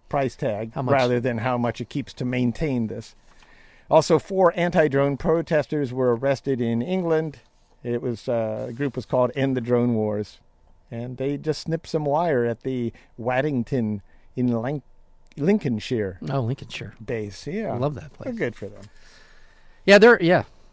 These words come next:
Speaker 2: yeah. Drones,
Speaker 1: I'm
Speaker 2: baby.
Speaker 1: ready for
Speaker 2: Drones
Speaker 1: domestic
Speaker 2: are coming
Speaker 1: stuff.
Speaker 2: home.
Speaker 1: Are you ready for
Speaker 2: Uh,
Speaker 1: domestic stuff?
Speaker 2: yes, we are. I
Speaker 1: We are
Speaker 2: am.
Speaker 1: ready. Are you
Speaker 2: Yes,
Speaker 1: ready,
Speaker 2: I am
Speaker 1: Mahler?
Speaker 2: ready. I am ready. I'm so
Speaker 1: Yeah,
Speaker 2: ready.
Speaker 1: yeah, he's ready. U S oil.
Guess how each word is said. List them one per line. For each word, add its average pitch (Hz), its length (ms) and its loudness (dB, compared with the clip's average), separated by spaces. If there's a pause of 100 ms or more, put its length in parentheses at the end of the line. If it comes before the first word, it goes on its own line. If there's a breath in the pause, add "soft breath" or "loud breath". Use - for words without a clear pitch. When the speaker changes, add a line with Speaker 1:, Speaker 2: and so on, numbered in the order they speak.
(140)
Speaker 2:
yeah. 117 160 -4 (460)
Drones, 208 420 8 (160)
Speaker 1:
I'm 156 100 2
Speaker 2:
baby. - 80 6
Speaker 1:
ready 170 200 6
for 156 180 0
Speaker 2:
Drones 135 200 -4
Speaker 1:
domestic 165 340 6
Speaker 2:
are - 40 -10
coming 190 200 6
Speaker 1:
stuff. 170 80 8
Speaker 2:
home. 160 80 6
Speaker 1:
Are - 20 6
you 175 100 10
ready 180 300 8
for 185 140 2
Speaker 2:
Uh, - 40 -2
Speaker 1:
domestic 165 440 0
stuff? 190 340 0
Speaker 2:
yes, 165 340 6
we 196 160 2
are. 101 380 2
I 139 160 6
Speaker 1:
We 165 60 8
are 160 120 10
Speaker 2:
am. 160 60 8
Speaker 1:
ready. 139 260 8
Are 123 100 2
you 135 100 4
Speaker 2:
Yes, 160 100 2
Speaker 1:
ready, 170 220 8
Speaker 2:
I - 20 2
am 165 60 2
Speaker 1:
Mahler? 175 280 10
Speaker 2:
ready. 180 140 2
I 107 100 0
am 113 140 0
ready. 107 200 -2
I'm 98 140 -4
so - 180 -2
Speaker 1:
Yeah, 117 140 0
Speaker 2:
ready. - 120 2
Speaker 1:
yeah, 143 80 6
he's 147 240 0
ready. 98 260 -6 (600 loud breath)
U 285 200 6
S - 120 6
oil. 208 280 8